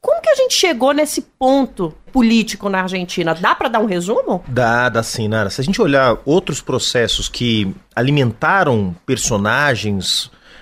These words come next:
Speaker 2: blocos políticos, partidos de extrema-direita, a gente vai perceber que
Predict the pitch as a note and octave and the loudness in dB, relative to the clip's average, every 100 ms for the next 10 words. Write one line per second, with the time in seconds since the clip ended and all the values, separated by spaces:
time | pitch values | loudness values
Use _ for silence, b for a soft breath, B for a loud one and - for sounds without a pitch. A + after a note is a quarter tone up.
0 | b G2 B2 D3 - A#2+ - A2+ F#2+ B2 | b -4 2 2 0 -8 -8 -8 -4 -2
1 | C#3 - - - - A2+ - - F3+ D3 | -4 -6 -10 -8 -2 -2 -2 -2 -2 -2
2 | A#2 A#2+ C#3 A#2 G2 F#2+ B2+ A#2+ B2 B2 | -4 -2 0 -2 -2 -2 0 -2 -2 -4
3 | - F3 E3+ C#3+ C#3 A#2+ E3 E3+ | -2 0 0 0 -2 -2 -4 -4